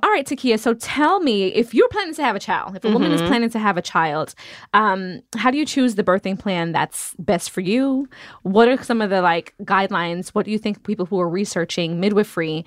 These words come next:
Speaker 2: Mm-hmm.
Speaker 1: um, or finding a midwife who may work for them, what are some of the pros and cons? Just give me, like, a whole, like, little
Speaker 2: Mm-hmm.
Speaker 1: bit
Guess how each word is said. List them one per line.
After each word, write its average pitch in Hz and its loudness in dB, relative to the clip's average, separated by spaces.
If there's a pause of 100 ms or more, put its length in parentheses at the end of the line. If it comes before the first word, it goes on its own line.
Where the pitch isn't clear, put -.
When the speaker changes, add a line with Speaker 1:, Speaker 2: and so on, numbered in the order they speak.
(100)
Speaker 2:
Mm-hmm. 175 0
Speaker 1:
um, 180 4
or 185 2
finding 190 0
a 196 0
midwife 185 2
who 208 -4
may 180 -2
work 170 0
for - -4
them, 151 -2
what 190 0
are 208 0
some 196 -6
of 175 -4
the 170 -4
pros 185 0
and 170 -8
cons? 170 -6
Just 233 -6
give 269 0
me, 262 4
like, 214 0
a 190 -4
whole, 180 2
like, 165 -2
little 175 2
Speaker 2:
Mm-hmm. 160 2
Speaker 1:
bit - 0